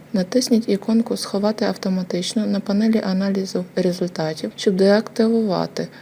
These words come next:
автогайд опцію для панелі аналізу результатів і показати панель для можливості роботи з нею.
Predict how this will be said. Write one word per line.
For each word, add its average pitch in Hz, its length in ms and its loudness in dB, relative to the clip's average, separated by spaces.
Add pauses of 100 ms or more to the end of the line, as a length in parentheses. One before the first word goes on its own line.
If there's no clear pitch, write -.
(120)
автогайд 180 560 -2
опцію 226 460 -2
для 196 140 0
панелі 190 420 -2
аналізу 190 500 -2
результатів 185 680 -4 (400)
і 208 60 0
показати 190 640 -4
панель 185 440 -4 (220)
для 185 320 0
можливості 185 680 -4
роботи 180 400 -4
з - 140 -10
нею. 165 360 -4